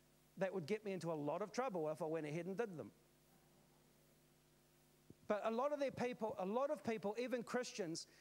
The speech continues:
base their d-, life decisions, base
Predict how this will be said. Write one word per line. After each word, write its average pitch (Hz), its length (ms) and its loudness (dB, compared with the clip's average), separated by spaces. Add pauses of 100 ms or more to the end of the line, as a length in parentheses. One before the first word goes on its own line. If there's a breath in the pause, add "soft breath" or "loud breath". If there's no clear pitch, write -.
(200 loud breath)
base 240 440 -2 (100)
their 202 420 0 (400 loud breath)
d-, - 140 0
life 240 300 2
decisions, 196 640 -2
base 220 500 0